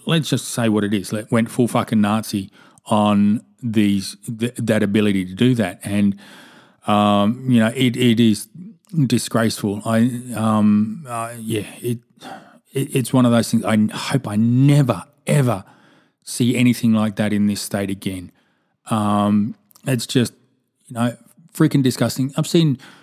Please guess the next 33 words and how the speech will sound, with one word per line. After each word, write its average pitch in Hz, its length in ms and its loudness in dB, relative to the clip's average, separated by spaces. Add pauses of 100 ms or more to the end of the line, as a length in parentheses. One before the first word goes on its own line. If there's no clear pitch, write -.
(200)
um, 117 720 2 (480)
<sighs> - 840 -16
one 143 180 0
of 123 80 0
the 117 840 2 (160)
big, 117 380 0 (400)
what 165 120 -2
was 123 80 0
it, 92 60 -2
a 95 40 -6
big 113 220 0
Adidas 110 360 0
store 107 240 -2
or 104 60 -2
something 110 240 -6
like, 98 100 -4
I 127 80 0
think 151 140 2
it - 40 -2
was 87 80 -10
an 85 80 -12
Adidas 95 320 -4
store 110 160 -2
anyway. 98 200 -2
There 110 80 -2
was 117 80 -2
some 113 200 0
dickhead 101 320 -2
on 101 120 -2
the, 101 80 -4
on 101 220 0
the 98 60 -2
door, 104 380 0